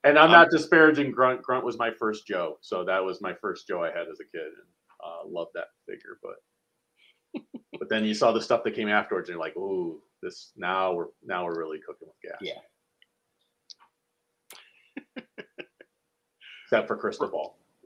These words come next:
Speaker 2: R-, Ryan, you're our, you're our guest. Why don't you go ahead and give us your shout outs?
Speaker 1: All right. Uh, I wanna give a shout out to, uh, some great friends of mine out there. Uh,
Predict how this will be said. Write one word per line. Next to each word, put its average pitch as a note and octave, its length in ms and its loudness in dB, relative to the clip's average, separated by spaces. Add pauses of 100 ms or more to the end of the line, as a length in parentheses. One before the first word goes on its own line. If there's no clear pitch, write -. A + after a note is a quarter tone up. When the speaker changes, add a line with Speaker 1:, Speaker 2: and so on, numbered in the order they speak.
Speaker 2:
R-, B2+ 180 2
Ryan, C#3+ 360 8
you're D3+ 200 8
our, C#3 200 8
you're D3 220 6
our C#3 120 8
guest. C3+ 360 4
Why C#3 80 2
don't C#3 140 0
you B2+ 80 -6
go C3+ 120 2
ahead C3 140 6
and A#2 100 -8
give C3+ 140 0
us B2 140 -4
your G#2 60 -6
shout A#2+ 360 4
outs? - 300 0 (880)
Speaker 1:
All D3+ 240 12
right. C#3+ 340 12
Uh, D3 580 8 (120)
I C3 100 2
wanna C#3+ 220 2
give C#3 180 -2
a A#2+ 40 -12
shout C#3 320 0
out C#3 400 0
to, B2+ 500 -4
uh, A2+ 300 0
some A2+ 420 -14 (220)
great A#2 400 -6 (480)
friends A2+ 260 -6
of G#2 60 -10
mine G#2+ 260 -2
out G#2+ 240 -2
there. A2 320 2
Uh, F#2+ 320 2